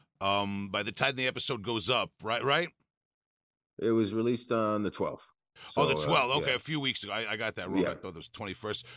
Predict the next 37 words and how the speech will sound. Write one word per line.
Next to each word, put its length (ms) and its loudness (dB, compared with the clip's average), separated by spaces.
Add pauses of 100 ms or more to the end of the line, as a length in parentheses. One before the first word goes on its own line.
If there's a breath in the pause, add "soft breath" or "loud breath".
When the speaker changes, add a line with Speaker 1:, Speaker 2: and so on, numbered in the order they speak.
Speaker 1:
Regardless, 460 0
we're 120 -2
gonna 120 -2
get 160 -4
this 160 -2
episode 480 -2
up, 260 -2
um, 520 0
in 100 -4
a, 60 -2
in 120 -4
about 220 0
a 60 0
week 260 -2
or 60 -2
two, 220 -2
so 180 2
the 80 -4
listeners 420 2
will 80 -2
have 140 2
every 200 2
opportunity 520 -2
to 60 -6
check 320 0
that 180 -4
out. 300 0 (600 loud breath)
Um, 600 0 (100)
and 420 0 (220 soft breath)
we've 140 -4
been 100 -2
talking 340 2
music 300 0
for 180 -2
a 60 0
while 400 2
now. 320 0